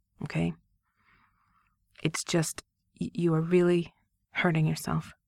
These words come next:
Please don't fixate on it. It doesn't define you. It's not all there is. And even when it happens,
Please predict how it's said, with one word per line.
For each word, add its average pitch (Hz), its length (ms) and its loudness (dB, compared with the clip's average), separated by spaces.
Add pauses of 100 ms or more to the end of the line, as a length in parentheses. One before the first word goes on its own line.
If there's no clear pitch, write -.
(520)
Please 190 240 4
don't 185 200 -4
fixate 165 360 -6
on 160 160 -6
it. - 100 -10 (1040)
It 170 80 -10
doesn't 165 280 2
define 202 380 4
you. 208 180 2 (420)
It's - 140 -10
not 160 160 4
all 175 120 0
there 180 180 0
is. 175 320 -4 (1500)
And 175 140 2
even 196 200 6
when 233 120 8
it 240 80 2
happens, - 540 -2